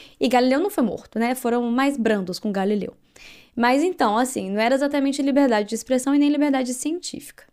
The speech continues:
E aí, a gente tem o quê? A gente tem Kepler.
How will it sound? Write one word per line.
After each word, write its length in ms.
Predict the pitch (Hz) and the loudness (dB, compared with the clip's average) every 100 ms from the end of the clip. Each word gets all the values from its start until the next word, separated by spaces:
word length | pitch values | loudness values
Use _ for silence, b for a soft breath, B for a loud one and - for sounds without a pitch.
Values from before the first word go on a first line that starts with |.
| _ _ b b b b | _ _ b b b b
E 140 | 294 294 | -2 0
aí, 440 | 294 294 320 403 - | 2 2 0 -4 -6
a 140 | - | -4
gente 220 | 302 294 285 | -4 -4 -2
tem 140 | 285 | -2
o 40 | |
quê? 120 | 302 202 | -2 -6
A 60 | |
gente 220 | - 190 | -10 -12
tem 320 | - 285 339 - _ _ - | -6 -4 -4 -8 _ _ -6
Kepler. 340 | 392 - | -6 -4